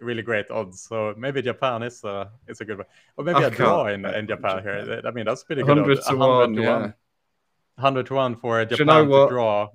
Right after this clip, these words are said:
Speaker 1: against,
Speaker 2: Stranger
Speaker 1: uh,
Speaker 2: things have
Speaker 1: U S A in
Speaker 2: happened.
Speaker 1: ice hockey.
Speaker 2: Stranger
Speaker 1: Yes.
Speaker 2: things have happened. Bogdan, if this comes in, I'll buy you a beer next time I see you. Five hundred and five pound return.
Speaker 1: <laughs> Go
Speaker 2: Right.
Speaker 1: for it. Go for it, Connor.
Speaker 2: Ready?
Speaker 1: This
Speaker 2: Place
Speaker 1: is
Speaker 2: bet?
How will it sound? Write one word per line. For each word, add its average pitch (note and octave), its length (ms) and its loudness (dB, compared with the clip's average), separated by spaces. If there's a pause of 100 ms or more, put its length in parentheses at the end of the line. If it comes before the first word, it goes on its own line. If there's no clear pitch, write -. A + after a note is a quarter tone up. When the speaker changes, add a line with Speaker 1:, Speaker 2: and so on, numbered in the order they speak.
Speaker 1:
against, A#2 300 0
Speaker 2:
Stranger D#3 400 4
Speaker 1:
uh, - 100 0
Speaker 2:
things C#3+ 200 2
have A#2 80 0
Speaker 1:
U A2+ 40 0
S A2 120 -4
A A#2+ 120 0
in G2+ 80 -4
Speaker 2:
happened. A#2 240 -4
Speaker 1:
ice A#2 200 -2
hockey. G#2 280 -8 (640)
Speaker 2:
Stranger C3+ 520 0
Speaker 1:
Yes. - 180 -12
Speaker 2:
things B2 240 -4
have A#2 140 -10
happened. A#2 400 -4
Bogdan, B2+ 480 -2
if A2 180 -14
this B2 160 -8
comes A2+ 320 -8
in, A2+ 280 -2
I'll G#2 200 -8
buy G#2 220 -4
you G2 60 -2
a G2 40 -2
beer G2+ 320 -4
next - 280 -12
time G2 260 -6
I - 20 -10
see G2+ 360 -8
you. G2+ 100 -8
Five C#3 400 -4
hundred C3 360 -2
and B2+ 120 -6
five B2+ 340 0
pound A#2+ 240 -4
return. A#2 640 -2
Speaker 1:
<laughs> - 40 -10 (1900)
Go C#3 300 6
Speaker 2:
Right. A2 80 0
Speaker 1:
for A#2 100 0
it. A2 200 -6
Go C3+ 180 -2
for B2+ 140 2
it, A2 120 0
Connor. G#2 300 -2
Speaker 2:
Ready? C#3+ 420 6
Speaker 1:
This D#3+ 120 -10
Speaker 2:
Place D#3+ 300 2
Speaker 1:
is - 60 -10
Speaker 2:
bet? E3+ 380 2